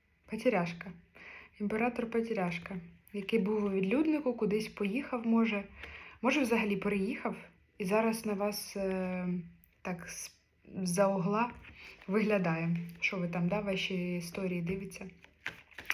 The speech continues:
Щось таке проявиться. Ви королева пентаклів. Коли ви станете королевою пентаклів, до вас прийде імператор. І з чим прийде?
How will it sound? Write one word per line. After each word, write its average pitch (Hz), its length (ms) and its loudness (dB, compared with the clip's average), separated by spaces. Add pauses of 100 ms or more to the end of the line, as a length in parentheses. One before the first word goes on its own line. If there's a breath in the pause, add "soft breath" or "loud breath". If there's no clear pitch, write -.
Щось 226 200 -2
таке 208 280 -2 (500 loud breath)
проявиться. 185 680 4 (1300 loud breath)
Ви 311 180 8
королева 233 500 4
пентаклів. 196 760 0 (300)
Коли 220 100 2
ви 226 80 2
станете 208 340 0
королевою 202 400 -2
пентаклів, 214 500 -2
до 190 100 -2
вас 226 180 -2
прийде 202 340 -4
імператор. 190 520 -2 (1160 loud breath)
І 226 120 -4
з - 120 -4
чим 226 200 0
прийде? 220 360 -2